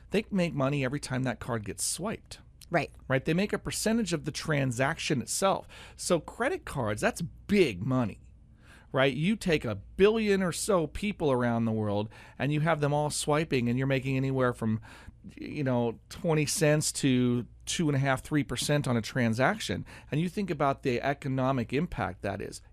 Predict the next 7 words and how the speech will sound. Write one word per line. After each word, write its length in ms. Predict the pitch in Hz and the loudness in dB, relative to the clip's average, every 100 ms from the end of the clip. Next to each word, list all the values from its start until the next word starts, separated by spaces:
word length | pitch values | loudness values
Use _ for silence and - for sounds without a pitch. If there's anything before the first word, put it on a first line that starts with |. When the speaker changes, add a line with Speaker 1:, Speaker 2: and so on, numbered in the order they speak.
| - | -2
Speaker 1:
It's 220 | 190 - | -2 -2
huge. 480 | - 95 139 - - | -8 -2 0 0 -4
It's 180 | 165 | -4
mind-boggling. 920 | 165 107 107 143 110 71 64 - - - - | -4 -2 0 0 0 -2 -4 -8 -14 -16 -6
Speaker 2:
Right. 200 | 185 180 - - - - - - - - | -2 -2 -4 -16 -20 -20 -20 -20 -18 -6
Speaker 1:
So 420 | - 180 165 147 - - - - - | 6 8 8 4 -8 -20 -20 -14 -8
that 380 | 131 175 233 | 4 6 6